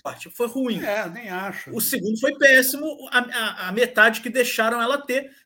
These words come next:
Speaker 1: muito também por conta do, do, do cenário político, né? Vamos combinar que também o, o país estava uma bagunça, como continuou uma bagunça no governo Bolsonaro,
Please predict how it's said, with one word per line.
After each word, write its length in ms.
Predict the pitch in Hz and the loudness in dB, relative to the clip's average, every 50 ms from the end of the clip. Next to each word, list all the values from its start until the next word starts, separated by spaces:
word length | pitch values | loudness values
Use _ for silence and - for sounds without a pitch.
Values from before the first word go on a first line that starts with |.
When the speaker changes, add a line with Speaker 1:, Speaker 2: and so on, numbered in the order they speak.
| _ | _
Speaker 1:
muito 460 | 277 285 285 285 302 339 - - 381 381 | -6 0 2 2 2 2 0 -4 -6 -4
também 560 | 392 381 349 320 320 311 240 214 208 202 185 | -4 -4 -6 -6 -6 -4 -2 -2 -2 -2 -4
por 200 | 190 254 247 - | -6 -8 -8 -6
conta 360 | - 262 226 233 240 240 359 359 | -2 -2 0 0 -2 -4 -6 -10
do, 220 | 381 392 392 381 | -8 -8 -8 -8
do, 180 | 381 381 359 277 | -8 -8 -10 -8
do 100 | 233 226 | -8 -6
cenário 400 | - - 240 220 220 233 220 220 | -6 -4 -2 0 0 0 -2 -2
político, 480 | - 160 165 190 214 185 - - - 170 | -4 -6 -4 -4 -4 -6 -8 -10 -12 -10
né? 100 | 170 160 | -10 -8
Vamos 220 | - 151 160 - | -8 -10 -12 -12
combinar 440 | - 165 170 214 240 220 175 170 180 | -12 -10 -8 -6 -4 -2 -2 -2 -2
que 120 | - 240 | -2 -4
também 400 | 226 277 262 220 175 180 202 214 | -6 -6 -4 -2 -2 -4 -2 -2
o, 280 | 226 226 208 165 143 - _ _ _ _ _ _ | -2 -2 -2 -4 -6 -8 _ _ _ _ _ _
o 60 | - | -12
país 380 | - - 190 170 160 151 147 - | -4 -2 0 0 0 0 -2 -4
estava 280 | - - 160 170 180 247 | -4 -2 -2 -2 -2 -2
uma 280 | 277 269 226 190 175 | -4 -6 -6 -6 -4
bagunça, 460 | 165 165 160 147 - 165 214 220 302 | -2 -2 -2 -2 -2 -4 -6 -6 -4
como 220 | 294 311 311 320 - _ _ _ | -2 -4 -4 -4 -8 _ _ _
continuou 640 | - 311 294 277 - 285 269 254 220 202 202 226 262 | -10 -8 -8 -6 -6 -4 -2 0 2 4 6 4 4
uma 140 | 262 247 196 | 4 2 0
bagunça 520 | 208 185 175 - 180 190 - - 262 269 - _ _ _ _ _ _ _ _ _ _ _ _ - | 0 0 -2 -4 -6 -8 -8 -8 -10 -12 -14 _ _ _ _ _ _ _ _ _ _ _ _ -12
no 140 | 175 170 180 | -10 -4 -2
governo 340 | 190 202 185 196 202 208 208 | -2 0 0 0 -2 -2 -2
Bolsonaro, 540 | 196 214 220 - 285 285 262 180 147 135 | -4 -4 -4 -4 -4 -2 0 0 0 -2